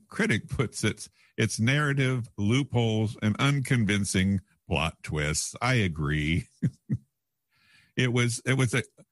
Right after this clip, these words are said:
the movie was a mere curiosity. It wasn't, uh, a movie. It was just a curiosity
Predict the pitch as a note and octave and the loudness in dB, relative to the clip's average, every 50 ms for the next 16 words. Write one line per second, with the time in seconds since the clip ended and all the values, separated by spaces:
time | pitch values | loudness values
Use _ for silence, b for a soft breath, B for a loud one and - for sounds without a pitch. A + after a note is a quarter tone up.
0 | _ _ _ _ _ _ B2+ B2+ C3+ D#3+ F3+ E3+ D3+ C3 B2+ B2 A2+ A2+ B2+ - | _ _ _ _ _ _ 2 2 4 4 4 2 2 2 2 2 2 0 0 -2
1 | - A#2 A2+ A#2 B2 B2 A#2 G#2 - - A#2+ G#2+ G2+ G2+ F#2+ F2 F2+ F#2 F2+ - | 0 0 2 2 2 2 0 0 0 0 2 2 4 2 2 2 0 0 0 0
2 | - E2+ D#2+ E2 E2+ F2 - F2+ G2+ G#2 G#2+ F#2+ G2 G2 F2+ F2 - - - F2 | 0 0 2 0 0 0 0 0 0 0 0 2 0 0 0 -2 -4 -4 -4 -4
3 | D#2+ D#2+ D#2+ D#2+ D#2 D2+ D2+ D2+ D2 D#2 F2 F#2 - _ _ _ _ _ _ G#2 | -2 -2 -2 -2 -2 -2 -4 -4 -4 -6 -8 -10 -14 _ _ _ _ _ _ -2
4 | G#2 G2 F#2 D#2+ C#2 - - D2 - _ _ _ _ _ _ _ - G#2+ G2+ - | 0 0 2 0 -2 -4 -10 -14 -20 _ _ _ _ _ _ _ -2 -2 -2 -2
5 | - - A#2 - - - F2 - - G2+ E2+ E2+ D#2+ D#2 D#2 E2 - - C2+ C#2 | -4 -4 -4 -4 -4 -6 -6 -2 0 0 2 2 2 0 0 -2 -4 -6 -6 -6
6 | C#2+ D2+ | -6 -8